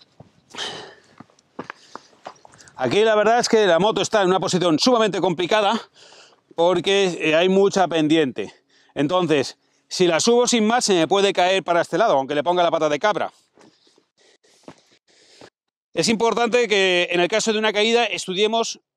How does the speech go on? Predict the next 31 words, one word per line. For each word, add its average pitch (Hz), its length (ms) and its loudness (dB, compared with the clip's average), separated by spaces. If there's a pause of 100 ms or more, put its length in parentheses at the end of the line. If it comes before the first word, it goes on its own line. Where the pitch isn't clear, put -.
(120)
hacia 180 240 -4
dónde 233 260 -2
se 233 120 -8
ha 220 40 -6
caído 190 280 -4
la 160 80 0
moto, 120 380 -16
porque 151 320 -10 (600)
si 196 220 -4
la 185 140 0
moto 262 680 -4 (420)
cae 208 460 -4 (720)
del 170 340 -2
lado 226 420 0 (280)
de 147 160 -10
la 180 140 0
pendiente, 233 760 -2 (280)
sería 190 380 -6
imposible 196 460 -6
que 175 60 -8
la 165 100 -2
levantáramos. 131 720 -8 (500)
Si - 160 -8
la 165 100 0
moto 214 260 -2
cae 233 240 0
del 160 140 0
lado 208 260 0
de 214 60 -2
la 214 80 -2
pendiente, 220 640 -4